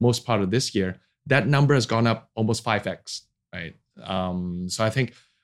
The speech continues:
what that signals is, I think Indonesia, you know, being, being the right place, right time, the market opportunity, you know, sort of, uh, the, the, the talent pool, um, getting, you know, more distributed, et cetera.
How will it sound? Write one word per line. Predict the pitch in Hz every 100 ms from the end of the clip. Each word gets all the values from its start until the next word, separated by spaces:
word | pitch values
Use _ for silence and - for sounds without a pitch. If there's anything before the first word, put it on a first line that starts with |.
| _ _ -
what | 135 139 -
that | 127 113
signals | 151 139 135 110 -
is, | 110
I | 104
think | 117 135 117
Indonesia, | - 117 113 117 113 113 107 95 - _
you | 117
know, | 101 95 - - _ _ _ 131 117
being, | 120 113 104
being | 113 107
the | 107
right | 113 110
place, | 117 110
right | 104 101
time, | 127 127 123 117 - _
the | 107
market | 120 139 147
opportunity, | 131 123 117 135 123 120 120 117 _ _ _
you | 113
know, | 107
sort | 98 113
of, | 104 - -
uh, | 101 98
the, | 92 104
the, | - 90
the | - 101
talent | - 143 135 117
pool, | 135 123 117 120 -
um, | 104 101 101 98
getting, | 110 107 107 98
you | 101
know, | 101
more | 104 107
distributed, | 107 117 135 127 123 113 98
et | -
cetera. | 120 113 107